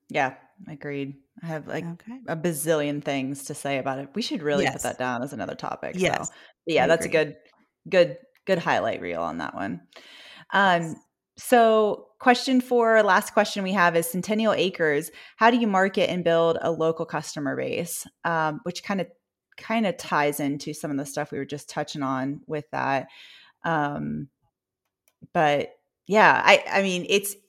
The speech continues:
Speaker 1: it's time, I think.
Speaker 2: Mm-hmm.
Speaker 1: Really, time is something that it's, that, that's a hard answer <laughs> to hear, um, for that question. But, I
Speaker 2: Yeah.
Speaker 1: mean, there's a lot of ways to do,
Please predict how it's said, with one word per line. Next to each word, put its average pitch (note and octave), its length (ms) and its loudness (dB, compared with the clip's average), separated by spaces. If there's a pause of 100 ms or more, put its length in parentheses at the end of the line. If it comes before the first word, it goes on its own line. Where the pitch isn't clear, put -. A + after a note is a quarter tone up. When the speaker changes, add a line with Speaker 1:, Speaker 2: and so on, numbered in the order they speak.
Speaker 1:
it's F#3 160 -10
time, F#3+ 600 -2
I - 120 -4
think. C#3+ 560 -6 (440)
Speaker 2:
Mm-hmm. F3+ 140 -6
Speaker 1:
Really, F#3+ 560 0
time E3 480 0
is D3 200 -4
something D3+ 460 -4
that C#3 500 -4
it's, E3 140 -4
that, F3 200 -2
that's E3 160 -2
a E3 40 -10
hard D#3+ 520 -2 (600)
answer F#3 480 4
<laughs> B3+ 160 0
to G3 60 4
hear, F3+ 600 4
um, E3+ 340 4
for F3+ 140 0
that D3+ 160 4
question. A3 400 2
But, F#3 240 6 (260)
I - 60 6
Speaker 2:
Yeah. - 20 6
Speaker 1:
mean, G#3+ 100 6
there's G3 120 4
a G#3 60 6
lot F#3+ 220 12
of E3+ 120 2
ways D#3 320 4
to D#3+ 60 -6
do, D3 540 -2